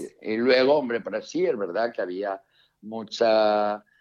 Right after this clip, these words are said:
tenía mucho éxito mis vestuarios dentro del mundo de la música y demás, y entonces las propias discográficas, cada vez que venía algún artista internacional y demás,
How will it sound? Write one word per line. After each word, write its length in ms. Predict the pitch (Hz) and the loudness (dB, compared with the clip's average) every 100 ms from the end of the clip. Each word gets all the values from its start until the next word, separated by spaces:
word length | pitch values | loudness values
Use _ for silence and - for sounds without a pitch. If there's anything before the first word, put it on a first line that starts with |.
| _ _ | _ _
tenía 560 | - 110 117 117 120 117 | -6 -4 -4 -4 -4 -4
mucho 340 | 113 113 120 | -8 -8 -2
éxito 380 | 123 - 113 123 | -2 -4 -8 -8
mis 160 | 120 113 | -8 -8
vestuarios 680 | 120 - 131 147 135 95 | -10 -6 -2 0 0 -6
dentro 300 | 90 104 110 | -8 -10 -8
del 120 | 110 | -8
mundo 280 | 104 113 113 | -10 -10 -8
de 100 | 110 | -6
la 100 | 107 | -6
música 840 | 113 160 156 - 127 127 127 123 120 | -6 -12 -16 -16 -6 -2 0 0 -2
y 80 | |
demás, 340 | 120 123 123 127 | -6 -12 -12 -12
y 40 | |
entonces 320 | 127 107 98 95 | -14 -20 -16 -16
las 100 | - | -16
propias 380 | 95 87 95 | -16 -16 -14
discográficas, 1040 | 92 85 101 95 104 - 104 113 107 110 107 | -14 -10 -8 -4 -4 -6 -8 -4 -2 -2 -4
cada 240 | 101 92 85 | -8 -8 -8
vez 200 | 98 - | -10 -10
que 220 | 95 98 | -8 -8
venía 420 | 90 92 95 98 | -8 -10 -10 -12
algún 280 | 90 90 92 | -10 -12 -10
artista 460 | 90 - 113 - 98 | -12 -8 -8 -6 -6
internacional 760 | 101 90 98 - 95 104 104 | -6 -8 -10 -10 -8 -6 -6
y 60 | 98 | -4
demás, 480 | 92 104 117 127 | -4 -4 -4 -4